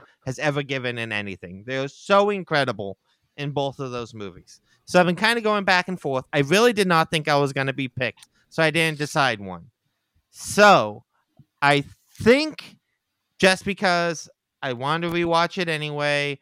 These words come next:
I think the cast of Michael Clayton is really interesting. We can get to a lot of good places. Tilda Swinton's in everything.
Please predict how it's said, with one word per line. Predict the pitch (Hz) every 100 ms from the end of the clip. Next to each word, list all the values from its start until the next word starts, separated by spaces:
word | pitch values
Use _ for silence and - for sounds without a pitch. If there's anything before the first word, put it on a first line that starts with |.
| _
I | -
think | 143 170 147
the | 156
cast | - 165 156 170 - -
of | 151 151
Michael | 160 160 156
Clayton | - 175 170 170
is | 151 123 123
really | 135 160 156
interesting. | 151 156 147 165 151 151 139 _ _ _
We | 143 143
can |
get | 139 143
to | 151
a |
lot | 135 139 151
of | 160
good | 160 156
places. | - 143 127 143 123
Tilda | - 147 151
Swinton's | - 156 160 156 143
in | 143 139
everything. | 135 117 113 113 107